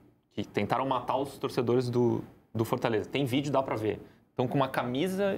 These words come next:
de torcida organizada. Foi depois de um jogo, foi no entorno do estádio. Como que não são torcedores? Tem algum ônibus de time é ati-, é,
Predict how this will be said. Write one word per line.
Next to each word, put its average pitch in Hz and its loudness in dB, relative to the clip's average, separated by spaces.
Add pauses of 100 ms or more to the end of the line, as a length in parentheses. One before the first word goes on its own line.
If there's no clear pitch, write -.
de 143 -2
torcida 147 2
organizada. 120 2 (480)
Foi 131 2
depois 143 0
de 165 -4
um 160 0
jogo, 123 2
foi 135 0
no 147 2
entorno 170 2
do 156 2
estádio. 123 0 (380)
Como 185 2
que 277 0
não 208 2
são 190 2
torcedores? 147 0 (1800)
Tem 185 0
algum 127 2
ônibus 190 0
de 135 0
time 151 2
é - 4
ati-, - -2
é, 113 2